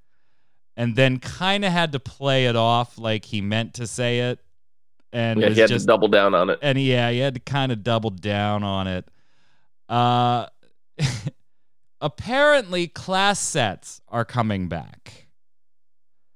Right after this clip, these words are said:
Speaker 1: And the way this was worded was Ian says, "Not in this adventure, but in our,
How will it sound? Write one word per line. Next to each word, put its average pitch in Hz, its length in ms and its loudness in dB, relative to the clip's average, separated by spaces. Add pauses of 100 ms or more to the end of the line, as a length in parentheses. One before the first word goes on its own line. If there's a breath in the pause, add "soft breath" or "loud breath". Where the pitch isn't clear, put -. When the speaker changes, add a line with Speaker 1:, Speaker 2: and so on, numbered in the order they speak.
(560)
Speaker 1:
And 117 220 0
the 123 80 0
way 180 220 2
this 233 200 -2
was 180 200 -4
worded 160 520 0
was 127 280 -4
Ian 147 360 -4
says, 131 480 -4
"Not 139 420 -4
in 135 180 -6
this 143 240 -4
adventure, 113 580 -4
but 104 260 -4
in 110 180 -6
our, 104 160 -2